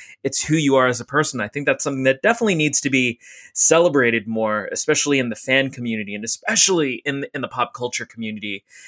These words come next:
There's so much tribalism where it's like, "No, I'm a D C guy," or, "No, I'm a Marvel guy." And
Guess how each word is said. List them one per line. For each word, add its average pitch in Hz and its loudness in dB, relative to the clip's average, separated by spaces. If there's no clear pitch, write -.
There's 143 4
so 156 2
much - 0
tribalism 135 0
where 117 -4
it's - -6
like, 120 -6
"No, 165 2
I'm 165 2
a 165 2
D 165 -4
C 170 0
guy," 143 2
or, 120 -2
"No, 175 2
I'm 175 4
a 170 4
Marvel 165 2
guy." 131 2
And 139 0